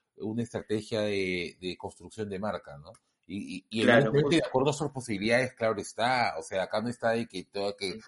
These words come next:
Speaker 1: voy a, voy a, a, a invertir en una, este, en una mega empresa para que no, o sea, tienes que ir viendo
Speaker 2: No, claro,
Speaker 1: cómo
Speaker 2: no.
Speaker 1: gestionas, cómo haces, ¿no? Y, y sí, está claro.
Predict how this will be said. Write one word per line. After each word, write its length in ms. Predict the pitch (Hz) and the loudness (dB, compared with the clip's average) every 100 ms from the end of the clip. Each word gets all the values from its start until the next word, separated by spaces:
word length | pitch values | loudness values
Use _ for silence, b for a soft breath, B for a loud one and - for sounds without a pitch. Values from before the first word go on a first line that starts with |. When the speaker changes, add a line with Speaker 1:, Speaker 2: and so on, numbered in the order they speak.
| b - | b -6
Speaker 1:
voy 160 | 98 101 | 0 0
a, 80 | |
voy 240 | 101 98 98 | 0 0 2
a, 320 | 98 95 92 78 | 2 2 2 -2
a, 420 | - 78 78 - | -6 -4 -2 -4
a 160 | - 82 | -8 -8
invertir 500 | 82 76 71 98 98 | -10 -12 -10 -4 -2
en 80 | 92 | -2
una, 220 | 98 98 | -4 -6
este, 560 | 95 - 85 78 73 - B B B B B B - | -8 -8 -6 -6 -10 -18 B B B B B B -14
en 180 | 87 85 | -8 -4
una 200 | 107 107 | -2 -2
mega 180 | 92 85 | -2 -4
empresa 640 | 80 95 113 117 - 95 | -4 -2 0 0 -2 -6
para 220 | 85 87 | -6 -6
que 120 | - 87 | -6 -4
no, 340 | 123 131 110 | -2 0 0
o 40 | 85 | -2
sea, 300 | 101 92 - | -2 -4 -4
tienes 260 | 107 117 | -6 -6
que 160 | - 123 | -4 -4
ir 80 | 107 | 0
viendo 340 | 110 123 117 | 2 2 2
Speaker 2:
No, 80 | 110 | 0
claro, 180 | 107 95 | -2 -2
Speaker 1:
cómo 120 | 92 | -4
Speaker 2:
no. 180 | 92 - | -8 -2
Speaker 1:
gestionas, 380 | 123 120 92 - | 4 4 2 -4
cómo 280 | 98 107 | -4 -2
haces, 380 | 117 113 - 80 | 0 0 -2 -10
¿no? 160 | 87 107 | -8 -6
Y, 220 | 101 82 - | -6 -10 -14
y 40 | |
sí, 200 | - 127 | -10 -6
está 200 | 113 104 | -6 -6
claro. 360 | - 107 98 | -6 -4 -4